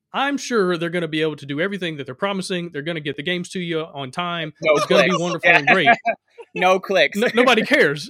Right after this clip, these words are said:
Speaker 1: Exactly. But if they say, "Oh, I don't know about these people, and do we trust them? And maybe they're just stealing the money and all that." Oh, all of a sudden, you know, it's a conversation. And so, <sighs> unfortunately, that's just the incentive of online content.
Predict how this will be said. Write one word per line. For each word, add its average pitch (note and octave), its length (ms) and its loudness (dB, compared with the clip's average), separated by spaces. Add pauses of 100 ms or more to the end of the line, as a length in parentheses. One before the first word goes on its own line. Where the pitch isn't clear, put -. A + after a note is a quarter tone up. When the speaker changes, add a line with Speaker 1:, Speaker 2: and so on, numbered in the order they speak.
Speaker 1:
Exactly. F#3+ 400 2
But E3 140 -4
if F3 100 -4
they G3 140 2
say, D3 240 -2
"Oh, F3 160 0
I E3 80 2
don't F#3 100 0
know G#3 60 0
about F#3+ 180 0
these E3 180 -4
people, F#3 300 -2
and C#3+ 160 -8
do D3 80 -4
we D#3+ 80 -2
trust F#3 220 -4
them? F#3+ 180 -2
And C3+ 140 -6
maybe D#3 180 -6
they're D#3+ 100 -4
just E3+ 140 -10
stealing F3+ 240 -4
the F3+ 80 -4
money F#3 200 0
and F3+ 100 -4
all F3+ 80 -4
that." F3+ 120 -6
Oh, D3+ 180 -6
all - 20 -4
of D#3 120 -6
a E3 40 -8
sudden, F3 280 -8
you D#3 80 -10
know, B2+ 120 -14 (300)
it's D3+ 120 -10
a - 60 -10
conversation. D3 680 -8
And C#3 140 -12
so, E3+ 140 -16
<sighs> - 340 -20
unfortunately, E3+ 420 -8
that's C#3 140 -10
just - 240 -14
the A2+ 240 -16
incentive B2 540 -14 (320)
of B2+ 80 -20
online B2 640 -10 (340)
content. C#3 400 -10